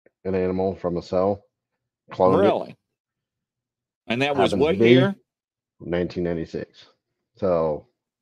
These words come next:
Speaker 2: So we know it happened way before then. So
Speaker 1: Oh, yeah,
Speaker 2: because
Speaker 1: 'cause
Speaker 2: we,
Speaker 1: by the time
Speaker 2: we
Speaker 1: they started
Speaker 2: knew
Speaker 1: announcing stuff.
Speaker 2: Right, yeah,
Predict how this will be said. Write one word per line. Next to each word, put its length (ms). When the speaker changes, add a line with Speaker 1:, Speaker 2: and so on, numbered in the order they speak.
Speaker 2:
So 180
we 240
know 280
it 60
happened 460
way 160
before 420
then. 380
So 320
Speaker 1:
Oh, 120
yeah, 100
Speaker 2:
because 240
Speaker 1:
'cause 60
Speaker 2:
we, 360
Speaker 1:
by 200
the 120
time 300
Speaker 2:
we 120
Speaker 1:
they 60
started 200
Speaker 2:
knew 100
Speaker 1:
announcing 400
stuff. 480
Speaker 2:
Right, 420
yeah, 360